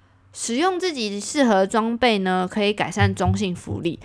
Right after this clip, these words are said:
而最简单来说好了，用蛙鞋来说，有些朋友觉得他，呃，腿力不够好，那可以，他们就可以选择喷射蛙鞋或是省力蛙鞋啊。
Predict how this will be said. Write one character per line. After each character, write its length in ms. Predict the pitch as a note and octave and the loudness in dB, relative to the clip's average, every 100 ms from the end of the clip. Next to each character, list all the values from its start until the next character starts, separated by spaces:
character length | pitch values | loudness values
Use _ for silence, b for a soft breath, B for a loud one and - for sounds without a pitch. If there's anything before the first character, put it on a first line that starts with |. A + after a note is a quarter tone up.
| B | B
而 160 | D#3 G3 | 0 6
最 180 | - A3 | 8 8
简 160 | F3+ | 6
单 160 | G3 G3+ | 4 4
来 140 | E3 | 2
说 180 | F3+ F3+ | 0 -2
好 160 | F3 - | -2 -6
了， 160 | F2+ | -4
用 220 | A3 A3 | -2 2
蛙 180 | G#3 G3+ | 4 4
鞋 240 | G#3 D#3 C#2 | 2 -4 -6
来 140 | - | -8
说， 340 | - - D#2 B B B B B B - | -8 -8 -8 B B B B B B 0
有 120 | G3+ | 4
些 140 | A3+ F4 | 6 6
朋 160 | C4 | 6
友 160 | A#3 G3+ | 6 6
觉 180 | F#3 F#3 | 4 2
得 60 | |
他， 440 | G#3+ A#3+ A#3+ A#3+ B3+ b b b _ - | 2 2 2 2 0 b b b _ -6
呃， 160 | F3+ D#3+ | -4 -2
腿 200 | - F3 | -2 0
力 120 | A3+ | -2
不 120 | G3 | -2
够 220 | G3+ E3+ | 2 2
好， 300 | G#2+ - - | 2 -8 -8
那 160 | - G#3 | -2 0
可 180 | G3+ F3 | 0 -2
以， 320 | D#3+ D3+ D3+ - | -2 -4 -10 -8
他 160 | F#3+ | -4
们 120 | G#3 F#3+ | -2 0
就 80 | |
可 120 | F#3+ F3+ | 2 0
以 40 | |
选 200 | F3+ D#3 | 0 -4
择 220 | E3 D#3+ | -4 -4
喷 220 | - G3+ | -2 0
射 160 | G3+ G3 | 2 4
蛙 180 | F#3 F#3+ | 4 4
鞋 180 | F3+ E3 | 0 0
或 160 | F#3 | 0
是 120 | F#3+ | 0
省 240 | G3 D#3 D#3+ | -2 -4 -2
力 100 | F3+ | -2
蛙 180 | F3 F3 | 0 -2
鞋 200 | - - | -4 -10
啊。 280 | G1+ G1+ | -10 -12